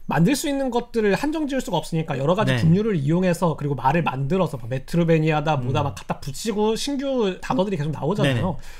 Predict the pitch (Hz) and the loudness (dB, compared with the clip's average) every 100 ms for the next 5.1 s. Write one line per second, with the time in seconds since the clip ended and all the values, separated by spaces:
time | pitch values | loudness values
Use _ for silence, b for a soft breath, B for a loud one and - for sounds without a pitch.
0 | B - 214 277 - 151 185 214 160 220 | B 4 6 4 2 0 2 2 2 2
1 | 127 B B B B B - 302 311 302 | 0 B B B B B -4 -2 2 2
2 | 285 277 180 185 214 233 - - 170 165 | 2 2 2 4 2 0 -4 0 2 2
3 | 151 170 240 240 202 190 185 185 151 147 | 2 4 4 2 -2 0 0 -2 -4 0
4 | 254 294 277 240 139 147 233 220 202 156 | 2 2 2 0 0 0 2 2 0 -2